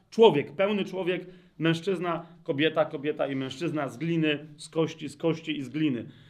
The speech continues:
Zrobieni. Rozumiecie, o co mi chodzi? Zrobieni. Zauważ, nowy człowiek jest przez Boga w całości kompletnie zrodzony jako jego dziecko. Nie jest, nie jest jego stworzeniem,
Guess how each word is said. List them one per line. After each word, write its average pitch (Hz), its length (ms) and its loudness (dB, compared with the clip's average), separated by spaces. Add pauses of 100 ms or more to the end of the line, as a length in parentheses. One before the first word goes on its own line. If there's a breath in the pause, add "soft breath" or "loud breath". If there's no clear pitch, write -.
(120)
Zrobieni. 196 1080 8
Rozumiecie, 202 260 -2
o 233 40 -2
co 202 100 -4
mi 175 100 0
chodzi? 156 460 -2
Zrobieni. 170 960 0 (600)
Zauważ, 214 460 6 (240)
nowy 196 340 2
człowiek 175 540 -2 (120)
jest 165 420 -2
przez 143 240 -6
Boga 151 580 0 (360)
w - 60 -20
całości 185 800 6 (220)
kompletnie 156 920 -2
zrodzony 135 960 0 (120)
jako 147 420 0
jego 135 280 0
dziecko. 127 380 -4
Nie 135 180 -2
jest, 185 300 -4 (400)
nie 170 200 4
jest 196 360 0 (260 soft breath)
jego 160 280 4
stworzeniem, 180 840 0